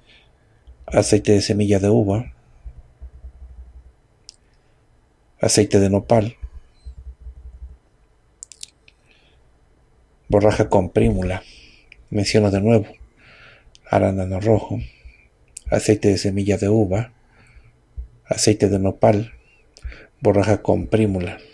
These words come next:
Una de cada una de estas cápsulas se toman antes de cada alimento. Me dio gusto atenderte. Bien, atiendo a la siguiente persona. Buenos días, ¿con quién hablo?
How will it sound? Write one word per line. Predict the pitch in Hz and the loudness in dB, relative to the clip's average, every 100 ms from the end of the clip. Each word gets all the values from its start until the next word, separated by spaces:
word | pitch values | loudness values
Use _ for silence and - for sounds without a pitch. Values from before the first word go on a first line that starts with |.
| - - _ _ _ - | -18 -18 _ _ _ 0
Una | 131 | 2
de | 123 | 4
cada | 131 131 | 4 4
una | 131 127 | 2 -2
de | 110 | -4
estas | - 104 | -2 -4
cápsulas | - 113 - 101 | 0 0 2 0
se | - | 0
toman | - 101 98 | -2 -2 -2
antes | 98 104 98 | -4 -4 -6
de | - | -2
cada | 98 | 0
alimento. | 95 101 117 117 - - _ _ _ _ _ _ - _ _ | 0 0 0 0 -6 -16 _ _ _ _ _ _ -20 _ _
Me | - 131 | 0 2
dio | 151 | 4
gusto | 156 156 | 2 -2
atenderte. | 151 101 92 - - - _ _ - _ _ - _ _ _ _ | -2 -6 -6 -12 -18 -20 _ _ -20 _ _ -20 _ _ _ _
Bien, | - 180 175 - - - - _ _ - | 4 4 4 -6 -12 -14 -20 _ _ 0
atiendo | 113 127 113 | 0 2 2
a | 110 | 4
la | 110 | 4
siguiente | 113 107 110 | 0 -4 -2
persona. | 117 - 170 123 | -2 0 0 0
Buenos | 120 120 | 0 0
días, | 123 131 | 0 2
¿con | - | 2
quién | 131 156 175 | 2 4 6
hablo? | 190 180 | 4 2